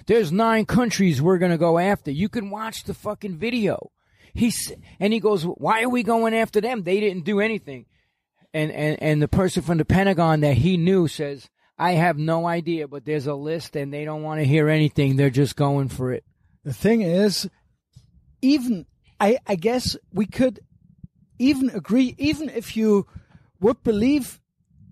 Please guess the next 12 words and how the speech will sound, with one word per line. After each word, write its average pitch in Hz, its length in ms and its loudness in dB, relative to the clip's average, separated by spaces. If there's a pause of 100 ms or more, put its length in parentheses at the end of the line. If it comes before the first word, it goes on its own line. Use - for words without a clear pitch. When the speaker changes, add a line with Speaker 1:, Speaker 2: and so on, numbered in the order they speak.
(100)
Speaker 2:
in 196 480 -2
climate 185 360 -4
change 180 680 -2
or 180 680 4
in 170 720 -8 (160)
the 170 520 -4 (160)
virus 180 920 2
or 175 420 4
nine 190 220 -4
eleven 190 300 -2
or 202 180 -10
whatever, 202 720 -2